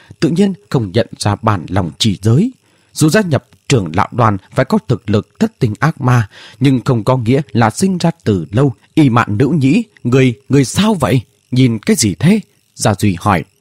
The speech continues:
"Ồ, ta và Lâm Lôi có việc cần bàn." Y Mạn Nữ Nhĩ cười mà đáp. Lâm Lôi không khỏi nghi hoặc, "Ta cho tới bây giờ chưa thấy qua hắn, hắn tìm ta làm gì?" "Cần nói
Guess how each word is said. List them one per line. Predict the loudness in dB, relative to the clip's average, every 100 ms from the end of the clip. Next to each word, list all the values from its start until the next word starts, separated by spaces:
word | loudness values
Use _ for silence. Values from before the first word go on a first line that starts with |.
| _ _ _
"Ồ, | -2 2 2 2 -2 _ 0
ta | 0
và | 0 0
Lâm | -2 0
Lôi | 0 0
có | -2
việc | -2 -4
cần | -4 -4 -2
bàn." | -2 -2 -6 _ _ _
Y | -2
Mạn | 0 -2 -4
Nữ | -6
Nhĩ | -2 -4 -4
cười | -2 -2 -2
mà | -10 -4
đáp. | -2 -2 _ _ -20 -20 -2
Lâm | 0 2
Lôi | 0
không | 0 -4
khỏi | -2 -4
nghi | -2 -2 -2
hoặc, | -2 -4 -4 _ _ _
"Ta | -2 -2
cho | -2
tới | -2 -2
bây | 0 -2 -2
giờ | -2 -2 -4 _
chưa | -2
thấy | 0 -4 -2
qua | -4
hắn, | -2 -2 -2 -6 _
hắn | -2 -2 0
tìm | -2 -2
ta | -2 -2
làm | -2 -4
gì?" | -2 -2 -4 _ _ -20 -20 _
"Cần | -2 0
nói | 0